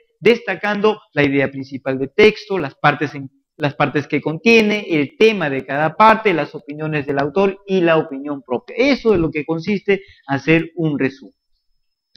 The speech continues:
La línea de tiempo. Las líneas de tiempo son importantes. Es una técnica de aprendizaje que nos va a permitir sintetizar la, la información de manera gráfica,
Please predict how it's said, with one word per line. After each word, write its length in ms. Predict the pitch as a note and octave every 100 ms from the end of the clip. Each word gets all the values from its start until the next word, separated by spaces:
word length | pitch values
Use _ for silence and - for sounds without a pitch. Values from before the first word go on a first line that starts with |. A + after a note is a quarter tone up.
| - _ _ _ _ _ _ _ _ - - - -
La 100 | D3+
línea 280 | F#3 F#3
de 80 | F#3
tiempo. 400 | - F3+ B2+ -
Las 160 | E3 F3+
líneas 240 | F#3+ F3
de 100 | D#3+
tiempo 220 | E3 C#3+
son 180 | C#3 C#3+
importantes. 680 | B2 A#2 - - _ _ _ _ _
Es 120 | -
una 220 | G#3 F3+
técnica 600 | - A3 A3+ A3 A#3 A3+ - _
de 200 | - E3
aprendizaje 880 | D#3+ D#3 C#3+ C#3 - F3 E3+ F3+ F3+ - - _
que 240 | F3+ G3
nos 180 | F3 D#3
va 80 | G3
a 80 | A3
permitir 440 | F#3 E3 C3 F#3
sintetizar 680 | E3 D3+ C#3+ C3+ C3+ B2+ F#3+
la, 240 | F#3+ D#3+
la 140 | D3 D3
información 540 | C#3 C3+ C3+ D#3+ F#3+
de 80 | D#3
manera 380 | C3 D3+ D3+ C3+
gráfica, 600 | D#3 D#3+ - B2+ -